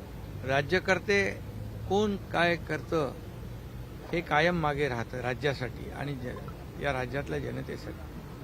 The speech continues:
निवडणुका तर येतात जातात, परंतु शेवटी, अ,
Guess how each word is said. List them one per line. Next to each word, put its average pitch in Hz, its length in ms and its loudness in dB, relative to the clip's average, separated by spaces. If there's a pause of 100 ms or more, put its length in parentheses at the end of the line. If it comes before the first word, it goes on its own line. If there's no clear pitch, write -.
(760)
निवडणुका 190 460 4
तर 196 160 4
येतात 180 300 6
जातात, 156 340 2
परंतु 160 600 0
शेवटी, 151 560 0 (1400)
अ, 143 440 4